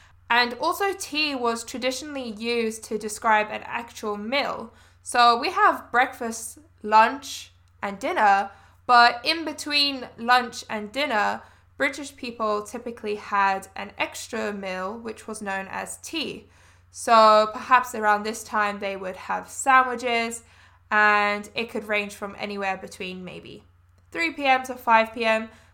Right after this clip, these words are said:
Essentially, when people came back from school or back from work, they would have kind of what is a light snack, but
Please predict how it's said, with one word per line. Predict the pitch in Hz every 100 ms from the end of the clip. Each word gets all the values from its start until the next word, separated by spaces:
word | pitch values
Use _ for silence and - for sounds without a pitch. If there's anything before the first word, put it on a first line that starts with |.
| _
Essentially, | 277 349 349 339 320 285
when | 262 262
people | 269 269 240
came | 233 226 220 220 220 _ -
back | 220 -
from | - - 202 196 196
school | - 285 285 285 269
or | 208 202
back | 202 202 196 -
from | - - 190 185 185
work, | 208 214 202 233 269 - _ - _ _
they | 226 214 214 214 220 220
would | 214 202 202 196
have | - 208 202 -
kind | - 208
of | 202
what | 208 202
is | 202 -
a | 202
light | 220 247 -
snack, | - - 214 202 226 - _ _ _ _
but | 214 214 214 -